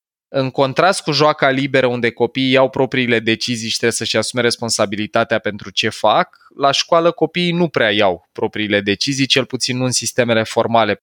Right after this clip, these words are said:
majoritatea locurilor din lume. Și aici avem un studiu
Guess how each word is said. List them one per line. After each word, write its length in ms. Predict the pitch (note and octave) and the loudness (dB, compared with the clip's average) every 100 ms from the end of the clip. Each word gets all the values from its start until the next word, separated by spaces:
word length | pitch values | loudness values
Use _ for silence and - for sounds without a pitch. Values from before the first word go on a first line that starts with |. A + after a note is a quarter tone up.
| _ | _
majoritatea 880 | - G#2+ A2 G#2+ A2+ A2 G2+ F#2+ F#2 - | -6 -4 -2 -2 0 0 0 0 -2 -8
locurilor 560 | - A#2 A2+ G#2+ G2+ F#2+ - | -4 -2 -2 -2 -2 -2 -6
din 220 | G#2 G2 | -8 -6
lume. 360 | G2+ G2 C#3 - _ _ _ | -2 0 -2 -4 _ _ _
Și 140 | - D3+ | -4 0
aici 200 | E3 F#3+ | 2 2
avem 400 | G3 E3 E3 F3+ | 2 4 2 2
un 100 | E3 | -2
studiu 380 | - D#3 D3+ | -2 -6 -4